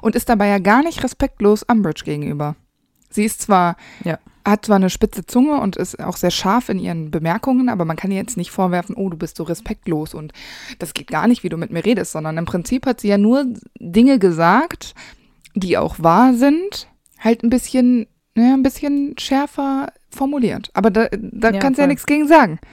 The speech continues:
Speaker 1: Was soll's, da gibt's nichts zu kamellen. Und das ist so klug.
Speaker 2: Nee, das Einzige, was passiert, ist, dass Umbridge ihr Gesicht verliert.
Speaker 1: Ja, und das ist so klug und das ist so cool und das ist einfach iconic, weil ich denke, diese Art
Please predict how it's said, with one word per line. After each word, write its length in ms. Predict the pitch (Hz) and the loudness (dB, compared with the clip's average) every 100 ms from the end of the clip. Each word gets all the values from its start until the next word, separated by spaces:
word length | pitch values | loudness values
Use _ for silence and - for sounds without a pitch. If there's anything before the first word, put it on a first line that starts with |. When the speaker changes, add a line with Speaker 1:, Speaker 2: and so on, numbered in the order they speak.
| _ | _
Speaker 1:
Was 120 | - 220 | -2 2
soll's, 220 | 269 - - | 2 0 -6
da 280 | 277 - | -4 -2
gibt's 360 | 269 311 - - | 0 -2 -4 -8
nichts 240 | 330 - - | -8 -6 0
zu 240 | 339 311 - | 2 2 -2
kamellen. 480 | - 349 370 220 175 - - - - - - | -2 6 6 6 0 -10 -20 -20 -20 -20 0
Und 200 | 226 226 | 2 4
das 140 | 330 | 2
ist 180 | 277 220 | -2 -4
so 440 | 170 202 339 359 _ | 2 6 6 4 _
klug. 640 | - - 269 285 302 - - _ - | -10 4 10 12 10 6 -18 _ -6
Speaker 2:
Nee, 240 | 247 160 | -2 -2
das 160 | - 165 | -4 0
Einzige, 300 | 165 214 202 | 0 4 2
was 80 | 214 | 2
passiert, 280 | 214 247 233 | 4 4 4
ist, 100 | - | 0
dass 120 | 233 | 0
Umbridge 360 | - 202 220 233 | 2 2 0 -2
ihr 60 | |
Gesicht 380 | 240 247 262 - | -2 -2 -2 -6
verliert. 500 | - 123 123 127 - _ _ _ | -8 -6 -6 -10 -12 _ _ _
Speaker 1:
Ja, 260 | 233 381 294 | 6 6 4
und 140 | 202 | 4
das 120 | 247 | 4
ist 140 | 285 - | 2 0
so 120 | 311 | 0
klug 540 | - - 294 320 302 | 0 0 8 8 8
und 60 | 196 | 2
das 140 | 214 - | -6 -8
ist 100 | - | -6
so 120 | 262 - | -6 2
cool 280 | 320 302 202 175 | 6 8 6 2
und 80 | 185 | -10
das 140 | - | -12
ist 200 | 226 - | -16 -10
einfach 280 | 240 233 - - - - | -8 -8 -10 -14 -20 -10
iconic, 600 | - 147 - 170 165 165 - - - | -10 -8 -8 -6 -6 -8 -12 -18 -8
weil 220 | 185 180 175 | 2 2 2
ich 140 | 185 | 0
denke, 300 | - 190 196 | 2 2 0
diese 440 | 185 196 196 202 - | 0 0 0 -2 -2
Art 340 | 185 185 - | -4 -4 -6